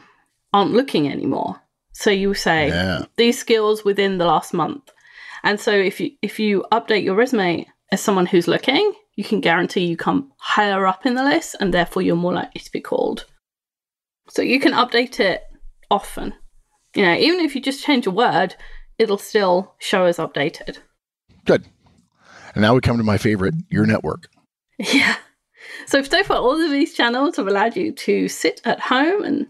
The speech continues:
Speaker 1: talk to your computer. And again, 'cause it doesn't give any feedback, lots of people stop here 'cause they really don't want to have to explain to people what their situation is. They don't wanna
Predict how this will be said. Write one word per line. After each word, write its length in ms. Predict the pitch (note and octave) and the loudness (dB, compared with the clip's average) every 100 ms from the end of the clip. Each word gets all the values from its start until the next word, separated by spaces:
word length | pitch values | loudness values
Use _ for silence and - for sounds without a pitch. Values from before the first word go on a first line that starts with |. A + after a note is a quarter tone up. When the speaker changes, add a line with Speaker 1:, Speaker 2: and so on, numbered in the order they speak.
| - | -8
Speaker 1:
talk 280 | - A3 - | -4 -4 -2
to 100 | G3+ | -4
your 80 | G3+ | -2
computer. 640 | G3+ G3+ - - D4 F4 - _ - - - - - | -2 -2 -2 0 0 -2 -6 _ -20 -20 -20 -6 -2
And 280 | B3 - - | -2 -2 -2
again, 360 | A3+ C4 G#3+ | 0 0 0
'cause 200 | G#3 D4 | 0 0
it 120 | C#4 - | 0 0
doesn't 240 | D4 C#4+ | 2 2
give 120 | D4+ | 2
any 180 | C#4+ B3 | 2 0
feedback, 460 | - D#4+ - A3+ - | 0 0 2 0 0
lots 280 | A3 - | -4 -4
of 40 | C4+ | -4
people 280 | B3+ - - | -4 -2 -4
stop 340 | - G#3 - | 0 -2 -2
here 320 | - E3+ F3 - - | -2 0 -2 -6 -2
'cause 160 | A3+ | 0
they 100 | G#3+ | 2
really 300 | A3 A#3+ B3+ | 2 2 2
don't 420 | A3 - G3 F#3+ | -2 -2 -2 -2
want 240 | G3+ G3+ G3+ | 0 0 -2
to 60 | |
have 260 | - G3+ - | -2 -2 0
to 80 | - | -4
explain 540 | - - F#3+ G3+ C#4 | -4 -2 0 4 2
to 100 | C#4 | 0
people 600 | C#4 D4 C#4 E4 E4 E4 - - - _ - | 0 0 2 2 4 2 -6 -20 -20 _ -2
what 160 | G3+ G#3 | 0 0
their 120 | G3+ | -2
situation 560 | - - E3+ E3 - | -4 -2 0 0 0
is. 160 | D3+ E3+ | -4 0
They 140 | G3+ | 2
don't 180 | A3 A3 | 2 2
wanna 380 | G#3 G3+ F#3 - | 0 0 -2 -6